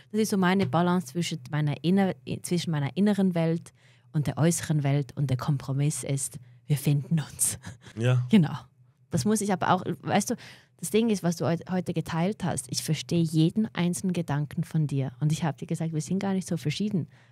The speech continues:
Speaker 1: weil mit einundzwanzig wurde ich auch viel bewusster. Und das ist genau ein Curse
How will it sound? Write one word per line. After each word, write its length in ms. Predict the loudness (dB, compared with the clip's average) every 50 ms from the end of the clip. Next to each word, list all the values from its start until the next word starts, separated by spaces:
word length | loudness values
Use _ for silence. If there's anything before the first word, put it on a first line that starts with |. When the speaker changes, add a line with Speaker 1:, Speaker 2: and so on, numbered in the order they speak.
| -20 _ -2
Speaker 1:
weil 180 | 0 0 0 0
mit 180 | 0 -2 0 2
einundzwanzig 680 | 2 2 2 2 0 -2 -2 -2 -2 -2 -4 -6 -10 -10 -8
wurde 280 | -4 0 0 0 0 0
ich 180 | -4 -4 -2 -2
auch 200 | -2 -2 -2 -8
viel 280 | -6 -4 -2 -2 0
bewusster. 540 | -2 0 0 0 0 -2 -2 -6 -8 -10 -12 -12 -20 _ -20 _ _ _ _ _ -20 _ _ _ _ _ _ _ -4
Und 100 | -2 2
das 60 | 2 2
ist 120 | 2 2
genau 220 | 0 2 2 4 4
ein 120 | 2 2 2
Curse 540 | 2 4 4 4 4 2 0 -2 -4 -4